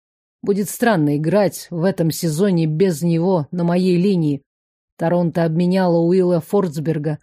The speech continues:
настоящего ветерана, на Уилла О'Коннора,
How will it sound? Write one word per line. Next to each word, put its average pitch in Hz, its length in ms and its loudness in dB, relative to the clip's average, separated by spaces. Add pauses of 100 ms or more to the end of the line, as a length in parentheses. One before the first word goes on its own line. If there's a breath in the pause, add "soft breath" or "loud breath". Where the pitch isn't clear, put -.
(160)
настоящего 185 880 0
ветерана, 175 560 0 (300)
на 180 340 -2
Уилла 202 600 2
О'Коннора, 175 840 -2